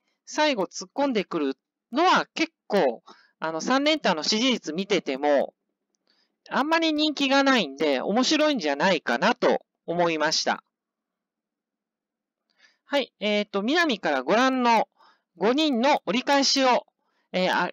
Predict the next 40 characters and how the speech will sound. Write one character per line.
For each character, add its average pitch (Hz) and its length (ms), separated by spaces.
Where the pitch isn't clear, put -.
え 151 540
ー、 - 20
私 175 380
の 180 100
予 180 60
想 185 200
と 202 140
し - 100
て 339 80
挙 269 160
げ 208 100
て 190 160
み 170 120
ま 156 160
し - 120
た。 131 320
は 339 140
い、 339 180
え 233 160
ー、 214 60
ご 240 120
視 - 160
聴 277 60
い 277 80
た 254 120
だ 247 80
き 240 120
あ 233 60
り 269 100
が 294 120
と 226 160
う - 20
ご 196 100
ざ 208 140
い 202 60
ま 208 120
し - 140
た。 170 300
え 151 460
ー、 - 20